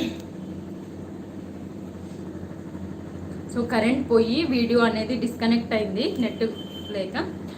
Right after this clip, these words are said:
So, రెండు వీడియోస్ లాగా వస్తాయి చూడండి, మిస్ అవ్వకుండా మీరు. So, నేనైతే ఇది ఇలానే పెట్టలేకపోతాను, తినేస్తాను నేనే,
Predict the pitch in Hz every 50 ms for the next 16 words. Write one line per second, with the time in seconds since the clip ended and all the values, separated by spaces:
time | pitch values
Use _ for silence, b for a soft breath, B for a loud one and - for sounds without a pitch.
0 | B B - - 240 233 233 233 233 233 233 240 240 233 247 262 - 269 233 233
1 | 233 233 233 - - 208 190 214 226 - 226 226 226 240 233 220 220 240 240 226
2 | 208 - - 214 202 196 196 196 190 190 190 - - 208 294 - - - - -
3 | - - - - - - - - - - - - - - - - - - - -
4 | - - - - - - - - - - - - - - - - - - - -
5 | - - - - - - - - - - - - - 240 226 220 220 214 220 214
6 | - 254 262 247 226 220 208 196 202 202 208 190 202 214 214 226 - - 220 -
7 | 226 240 247 262 - - 220 220 214 208 220 226 233 214 202 220 233 - 240 220
8 | 196 190 185 180 185 185 196